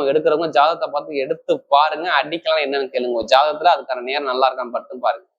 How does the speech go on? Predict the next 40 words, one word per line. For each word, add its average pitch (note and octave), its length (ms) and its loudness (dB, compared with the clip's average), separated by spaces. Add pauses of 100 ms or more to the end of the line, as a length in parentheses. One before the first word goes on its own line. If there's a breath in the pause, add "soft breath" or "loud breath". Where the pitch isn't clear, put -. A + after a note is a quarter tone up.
(540)
கண்டிப்பா C#3+ 380 4
உண்டு. B2+ 140 4
அதுக்காண்டி C#3 280 4
அதிலே C#3 240 2
பணத்தை C3+ 260 2
கூட C3+ 140 2
வரைய C3 160 0
வேண்டாம B2+ 300 -2
ஜாதகம் C#3+ 220 4
வந்து C3+ 140 -8
கூப்பிடுறது C#3+ 320 -4
வெற்றி C3+ 240 -6
நிச்சயம். D#3+ 340 -2
இப்ப C#3 160 0 (120)
பெண்களுக்கு F3 500 2
மிகப்பெரிய D#3 400 2
வெற்றி C#3 220 -2
கொடுக்குறோம் B2+ 320 2
இந்த A2+ 180 0
காலகட்டத்துல. A#2+ 420 -2 (2000)
இப்ப F#3+ 180 4
நட்சத்திர F3+ 380 6
பலம் D#3 180 4
பாத்தீங்கன்னா D3+ 280 2
முதல் E3 160 4
நட்சத்திரம் D3 300 0
இதுல B2+ 180 2
வரக்கூடிய D3 280 0
நட்சத்திரம் E3+ 320 -2
அந்த D3 200 4
உத்திராட E3+ 320 2
நட்சத்திரம். B2 340 -10
இதுலயுமே C#3+ 320 -2
தைரியமான D3 480 2 (100)
குணம், - 220 -4
தன்னம்பிக்கையான C#3 640 0
குணம், F3 200 -2 (220)
திறமையான E3+ 540 4
குணம் C3+ 160 0
இருக்கும். A2+ 180 -10